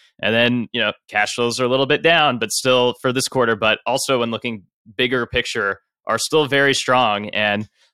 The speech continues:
unlike Take-Two, which we just talked about, they, uh, you know, Take-Two, which has less financial flexibility, E A, which has more,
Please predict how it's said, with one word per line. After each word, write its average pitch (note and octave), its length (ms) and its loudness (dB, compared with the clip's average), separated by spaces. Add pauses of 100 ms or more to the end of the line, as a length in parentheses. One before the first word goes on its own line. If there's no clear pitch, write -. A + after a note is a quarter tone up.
unlike F3 420 2 (380)
Take-Two, C3 380 0
which F3 140 -6
we C#3 80 -6
just B2+ 180 -4
talked C3+ 220 0
about, G#2+ 280 0 (120)
they, B2+ 580 2 (440)
uh, A2 300 4 (120)
you A#2+ 140 2
know, A2+ 80 2
Take-Two, C#3 580 0
which A#2 180 -4
has C3 280 2
less A#2+ 200 0 (340)
financial A#2 420 -2
flexibility, G#2 800 -4
E D3 180 4
A, C3 380 2 (380)
which - 320 -4 (140)
has F3 440 0
more, C3 440 -2